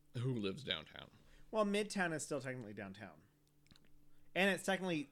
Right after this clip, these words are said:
Speaker 2: south of downtown and, uh, slanted from downtown. So water overflows in
Speaker 1: It's
Speaker 2: Buffalo
Speaker 1: higher
Speaker 2: Bayou.
Speaker 1: than downtown,
Speaker 2: Is
Speaker 1: though.
Speaker 2: it really?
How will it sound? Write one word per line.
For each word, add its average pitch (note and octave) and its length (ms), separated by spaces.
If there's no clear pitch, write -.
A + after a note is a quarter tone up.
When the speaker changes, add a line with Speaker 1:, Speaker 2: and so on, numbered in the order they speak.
Speaker 2:
south F3+ 580
of C#3 120
downtown B2+ 500
and, B2 320
uh, G#2+ 300
slanted D#3 500
from G#2 140
downtown. F2 380
So A2+ 320
water E3+ 300
overflows D#3+ 400
in D3 80
Speaker 1:
It's C#3+ 80
Speaker 2:
Buffalo C3+ 180
Speaker 1:
higher C#3 240
Speaker 2:
Bayou. G2+ 100
Speaker 1:
than G2+ 160
downtown, G2 520
Speaker 2:
Is F#3+ 180
Speaker 1:
though. G#4+ 60
Speaker 2:
it A4 100
really? A#4+ 300